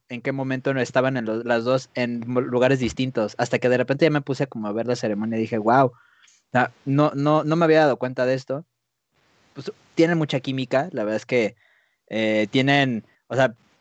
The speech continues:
una de ellas, eh, mm, bueno, no vamos a hablar de una, una de ellas por separado, pero creo que las dos tienen más química que diez veces o cien veces Anne Hathaway y James Franco juntos, ¿no?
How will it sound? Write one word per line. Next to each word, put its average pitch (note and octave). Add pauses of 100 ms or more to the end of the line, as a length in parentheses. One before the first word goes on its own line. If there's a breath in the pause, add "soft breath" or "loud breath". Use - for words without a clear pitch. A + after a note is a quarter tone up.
(180)
una F3
de D3
ellas, D3+
eh, B2 (100)
mm, C3
bueno, D3
no D#3+
vamos D#3
a B2
hablar A#2+
de A#2+
una, A#2+
una B2+
de A#2
ellas A#2+
por G#2+
separado, A2
pero -
creo D#3
que F#3+
las B2
dos C3+
tienen C#3+
más C3+
química C#3
que G#2+ (100)
diez C#3+
veces C#3
o G#2
cien C#3+
veces C#3+
Anne B2
Hathaway A#2
y G2
James A#2
Franco A2+
juntos, -
¿no? -